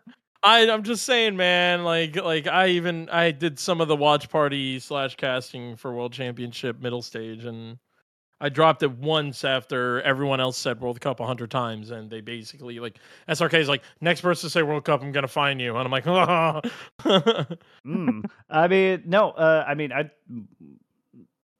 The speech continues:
Speaker 1: S R K doesn't really watch this
Speaker 2: No, he,
Speaker 1: podcast, but
Speaker 2: he do-, he, he's not gonna do that. But
Speaker 1: Yeah,
Speaker 2: either
Speaker 1: he's
Speaker 2: way,
Speaker 1: not gonna
Speaker 2: I
Speaker 1: do that.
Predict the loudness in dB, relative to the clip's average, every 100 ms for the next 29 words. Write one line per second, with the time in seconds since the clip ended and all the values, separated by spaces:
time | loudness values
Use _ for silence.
0 | -20 -18 -14 -14 -12 -14 -14 -16 -18 -18
1 | -16 -16 -18 0 4 4 4 -4 -10 -14
2 | -14 2 6 8 8 4 0 -4 -6 -4
3 | -6 -6 -6 -4 -2 -2 -2 -4 -4 -4
4 | 0 0 -2 -8